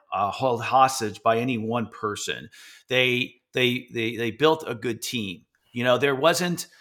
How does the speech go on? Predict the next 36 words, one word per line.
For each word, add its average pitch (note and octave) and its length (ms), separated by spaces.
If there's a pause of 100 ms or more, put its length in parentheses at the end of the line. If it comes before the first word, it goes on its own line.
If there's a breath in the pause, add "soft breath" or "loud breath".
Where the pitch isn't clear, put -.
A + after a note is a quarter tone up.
(100)
so - 320 (220)
that, D3 240
you D3 80
know, B2+ 360
I, - 340
I A#2+ 40
got B2 180
one C3 280
guy A#2 480
that G2+ 160
I G#2 120
know G#2 180
really G2+ 260
well. G2+ 260
He G#2+ 140
built A2+ 260
a F#2+ 40
really A2 280
good A2 180
company, G2+ 540 (420 soft breath)
and, C3 460
you F3+ 140
know, F#3+ 320
he E3+ 240
was A#3 280 (220)
anal E3+ 560 (200)
about B2 440 (340)
making C3 360
sure B2+ 400
H A#2 200
R A2 140
policies G2 640
were F#2 100
in F#2 120
place, F2 420
about G2+ 360